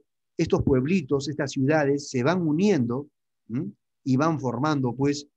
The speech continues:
otras grandes ciudades. Y, eh, la cultura egipcia, eh, así como tuvo un inicio, tiene un final,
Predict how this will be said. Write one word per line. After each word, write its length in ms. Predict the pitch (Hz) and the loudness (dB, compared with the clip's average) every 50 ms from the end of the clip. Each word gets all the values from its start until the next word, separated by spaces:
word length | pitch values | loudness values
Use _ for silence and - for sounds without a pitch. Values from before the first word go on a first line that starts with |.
| _ _ _ _ _ _ _ _ | _ _ _ _ _ _ _ _
otras 420 | - 165 165 156 156 131 107 98 | -2 -2 -2 0 -2 -4 -6 -4
grandes 580 | 117 123 151 165 175 175 147 123 110 107 95 - | -2 0 0 0 0 0 -2 -4 -4 -4 -6 -8
ciudades. 640 | - 104 101 95 90 87 - - _ _ _ _ _ _ _ _ _ _ _ _ _ _ _ _ _ - | -10 -12 -14 -14 -14 -16 -18 -20 _ _ _ _ _ _ _ _ _ _ _ _ _ _ _ _ _ -4
Y, 340 | 180 202 220 226 240 247 - _ _ _ _ _ _ _ _ _ _ _ | 0 0 2 0 0 -4 -8 _ _ _ _ _ _ _ _ _ _ _
eh, 480 | - 127 123 123 123 120 120 123 120 120 | -6 -4 -4 -2 -4 -4 -4 -6 -6 -4
la 140 | 117 123 120 | -4 -6 -4
cultura 320 | 120 127 123 175 180 165 156 | -4 -6 -4 -2 0 0 0
egipcia, 540 | 147 - 202 196 - - - 143 147 156 147 - _ _ _ _ _ _ _ _ _ - | -2 -2 -4 -4 -4 -4 -4 -4 -4 -4 -6 -12 _ _ _ _ _ _ _ _ _ -6
eh, 460 | 135 123 123 123 123 123 123 127 127 - _ | -4 -2 -2 0 0 -2 -2 -4 -6 -10 _
así 260 | - 113 - - 202 | -8 -6 -4 -4 -4
como 260 | 165 175 165 151 143 147 | -2 -2 0 0 -2 0
tuvo 440 | 170 202 185 170 160 139 - - - - _ _ - | 0 0 2 2 2 0 0 -4 -8 -18 _ _ -4
un 200 | 175 180 190 180 | -2 -2 0 0
inicio, 640 | 180 190 214 233 190 127 127 131 139 151 - - _ _ _ _ _ _ _ | 0 2 2 2 0 0 0 -2 -2 -4 -4 -10 _ _ _ _ _ _ _
tiene 440 | 160 165 190 226 226 196 160 143 131 | -6 -4 -2 -2 -2 0 0 0 0
un 180 | 131 139 131 | 0 0 -2
final, 440 | 135 127 117 113 117 117 104 92 - | -2 -4 -4 -2 -2 -2 -4 -4 -8